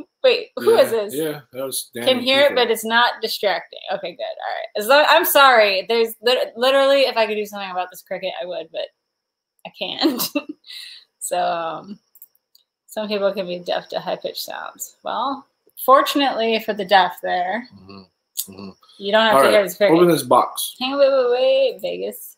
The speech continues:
Speaker 1: Super. Mary Mary said, "Then I told you my daughter was born in eighty-seven. Not sure about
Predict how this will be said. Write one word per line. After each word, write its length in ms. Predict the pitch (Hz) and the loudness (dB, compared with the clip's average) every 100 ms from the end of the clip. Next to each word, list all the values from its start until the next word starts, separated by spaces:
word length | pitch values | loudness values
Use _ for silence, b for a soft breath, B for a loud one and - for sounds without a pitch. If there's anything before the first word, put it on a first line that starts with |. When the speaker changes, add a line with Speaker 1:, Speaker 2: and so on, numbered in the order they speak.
| _ - | _ -20
Speaker 1:
Super. 460 | 208 208 - 220 _ _ _ _ _ _ _ _ _ - | -18 -16 -16 -18 _ _ _ _ _ _ _ _ _ -20
Mary 340 | 202 196 202 196 | -14 -6 -4 -2
Mary 220 | 202 190 | -2 0
said, 440 | 208 196 196 196 - B B B 240 | 2 4 2 -4 -12 B B B 0
"Then 100 | 247 | 0
I 40 | |
told 180 | 240 240 | 2 2
you 80 | 233 | 4
my 100 | 220 | 4
daughter 140 | 196 | 4
was 120 | 196 185 | 2 0
born 240 | 196 196 | -2 -2
in 100 | 185 | -4
eighty-seven. 720 | 196 196 - 277 285 294 277 | -8 -6 2 2 4 2 0
Not 160 | 190 180 | -2 -2
sure 140 | 196 | -2
about 160 | 190 | 0